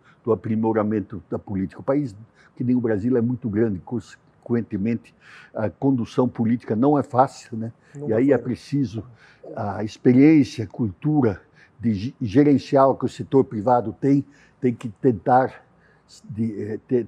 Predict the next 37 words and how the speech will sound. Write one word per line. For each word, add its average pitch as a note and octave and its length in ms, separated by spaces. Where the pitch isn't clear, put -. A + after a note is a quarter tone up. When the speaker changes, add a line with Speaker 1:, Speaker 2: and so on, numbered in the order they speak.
Speaker 1:
temos C3+ 280
que B2 120
tentar B2 360
de G#2+ 100
levá-lo A2 480
também A2+ 300
ao G#2 40
setor - 400
público. F2 600
Speaker 2:
Faz B2+ 240
sentido. D3+ 300
Você D3 100
sabe F3 180
que G#3 60
eu G3 60
tenho F#3+ 140
um E3+ 60
grande F#3 220
amigo D3+ 460
<clears throat> A#3+ 500
que D#3+ 140
ele C#3+ 200
é C#3 200
da C3+ 140
equipe D3 260
do C3+ 60
Paulo D3 200
Guedes, D3+ 300
uma C3+ 80
das B2+ 120
pessoas B2+ 320
chaves C#3 320
da B2+ 80
equipe B2 180
do - 80
Paulo C#3 160
Guedes. D3+ 360